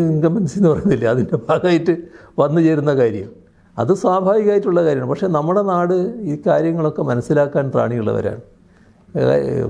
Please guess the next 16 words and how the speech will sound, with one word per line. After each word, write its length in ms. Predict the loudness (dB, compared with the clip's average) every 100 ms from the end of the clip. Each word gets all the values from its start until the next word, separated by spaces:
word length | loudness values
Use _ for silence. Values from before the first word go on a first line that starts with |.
| -8
പ്രശ്നങ്ങൾ 540 | -10 -12 -2 0 4 4
വരുമ്പോൾ 280 | 4 2
അവർ 160 | 0 2 0 0 -6 -12 -10
പ്രക്ഷോഭമൊക്കെ 540 | -10 -2 0 2 2
നടത്തും. 340 | 0 -2 -4 -8 -12 -20 -20 -20 _
പക്ഷേ 160 | -2 2
എന്താണ് 340 | 2 2 2 2
യഥാർത്ഥ 320 | 2 0 0
വസ്തുതകൾ 500 | 0 -2 0 2 2
എന്നവർ 340 | 2 0 -2
മനസ്സിലാക്കിക്കൊണ്ട് 720 | -2 -2 0 0 0 0 0
തന്നെ 320 | 2 0 -2 -6 -6
നിലപാടുകൾ 540 | -4 0 0 0 -2 -4 -8 -20 -20 -20 _ -4
എടുക്കുന്നുണ്ട്. 540 | -2 0 0 0 0
എന്താണ് 500 | 0 0 -2 -2 -6 -8
പ്രത്യേകത? 480 | -8 -4 -4 -4